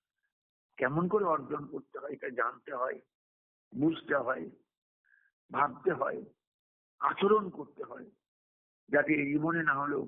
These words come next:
পরজীবনে যেন আমি দৈবী সম্পদের অধিকার নিয়ে জগতে আসি। এগুলো কিন্তু প্রত্যেক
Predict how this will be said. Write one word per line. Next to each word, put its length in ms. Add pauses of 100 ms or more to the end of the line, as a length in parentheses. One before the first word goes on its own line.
পরজীবনে 600
যেন 200
আমি 200
দৈবী 420
সম্পদের 460
অধিকার 400
নিয়ে 200
জগতে 380
আসি। 340 (1400)
এগুলো 240
কিন্তু 500
প্রত্যেক 380